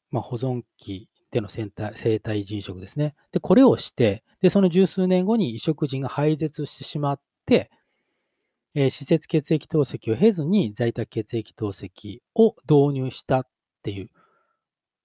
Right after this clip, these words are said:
これらをセットとして考えたときに、決して多くはない症例ではあるなと、我ながら思うわけです。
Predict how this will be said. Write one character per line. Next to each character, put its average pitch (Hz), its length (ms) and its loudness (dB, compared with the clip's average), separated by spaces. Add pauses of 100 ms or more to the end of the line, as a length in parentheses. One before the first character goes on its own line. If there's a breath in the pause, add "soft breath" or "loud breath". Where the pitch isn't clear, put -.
(280)
こ 240 180 2
れ 285 160 4
ら 254 140 4
を 127 100 0
セ - 240 -4
ッ - 60 -6 (180)
ト 143 100 2
と 120 100 -6
し - 60 -10
て - 120 -8
考 131 320 -4
え 120 60 -4
た 110 120 -10
と 104 100 -8
き 104 120 -18
に、 120 280 -8
決 143 220 -6
し - 40 -20
て 220 180 0
多 240 300 4
く - 280 -2
は 147 160 6
な 127 220 -2
い 107 80 -4
症 110 300 0
例 110 160 2
で 104 80 -2
は 104 120 -2
あ 101 40 -2
る 98 80 -8
な 87 140 -12
と、 - 180 -20 (680 soft breath)
我 156 200 4
な 160 100 6
が 156 100 6
ら 143 60 6
思 135 220 2
う 104 40 -4
わ 98 80 -10
け 95 100 -18
で 95 100 -12
す。 - 240 -20